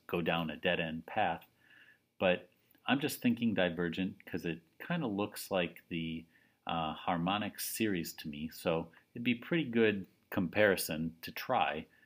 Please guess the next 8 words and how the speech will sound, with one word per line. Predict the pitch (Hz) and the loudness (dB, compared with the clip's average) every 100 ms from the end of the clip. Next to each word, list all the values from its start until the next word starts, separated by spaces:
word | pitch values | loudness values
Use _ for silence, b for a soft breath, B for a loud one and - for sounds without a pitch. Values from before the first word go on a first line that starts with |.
| b b | b b
because | - 92 101 | -8 0 2
I | 98 | 4
know | 107 131 | 4 2
the | 127 | 0
harmonic | - 101 98 101 92 | 0 0 2 0 -2
series | - 98 90 82 | -4 -2 0 0
is | 107 117 | -2 0
divergent. | 107 82 80 71 71 76 - | 0 0 -2 -8 -8 -10 -10